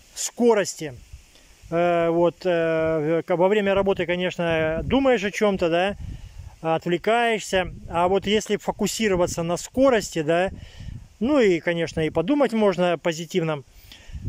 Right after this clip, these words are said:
то, конечно, вот результат два часа. Ну, перекус, конечно, сегодня был, кофеек просто в обед.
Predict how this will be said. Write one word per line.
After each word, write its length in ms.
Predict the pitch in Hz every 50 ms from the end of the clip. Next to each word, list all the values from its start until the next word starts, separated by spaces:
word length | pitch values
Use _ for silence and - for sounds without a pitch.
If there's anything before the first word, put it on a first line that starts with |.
| - - - -
то, 180 | - 220 247 240
конечно, 480 | - 208 190 196 220 208 - 202 180
вот 140 | 170 175 170
результат 540 | 175 180 165 165 180 165 - 202 214 214 - - - - - -
два 340 | 202 156 139 147 170 190
часа. 540 | 196 - 214 185 - - 156 147 139 131 123 - - - - - - - - - - - - - - - - - - - - 214
Ну, 160 | 269 277 202
перекус, 420 | - 170 156 156 - - 294 -
конечно, 320 | - 262 226 220 - - 190
сегодня 320 | - - 202 175 180 175
был, 300 | 160 165 165 160 151 143
кофеек 480 | - - 156 - 175 175 170 165 156 -
просто 340 | - 156 147 - - 156
в 40 | 147
обед. 280 | 147 143 143 156 151